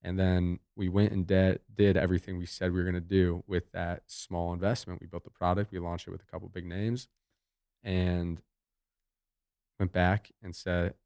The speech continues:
"Hey, we did it, now what?" And they ended up giving us millions of dollars. Uh, so that was the other pivotal point,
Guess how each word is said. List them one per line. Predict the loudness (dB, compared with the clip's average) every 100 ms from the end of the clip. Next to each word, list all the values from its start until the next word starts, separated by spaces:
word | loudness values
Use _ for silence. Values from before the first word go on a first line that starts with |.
| -6
"Hey, | 0
we | 2
did | 4 4
it, | 4
now | 0 -2
what?" | 0 0 -2
And | -6
they | -8 -10
ended | -10 -10
up | -8
giving | -8 -6
us | -6 -6 -10 _ _ _ 2
millions | 4 4
of | 0
dollars. | -8 -12 -18 -20 _ _ _ _ _
Uh, | -4 -4
so | 2
that | 4
was | 6
the | 6
other | 4
pivotal | 2 -4 -8
point, | -12 -14 -16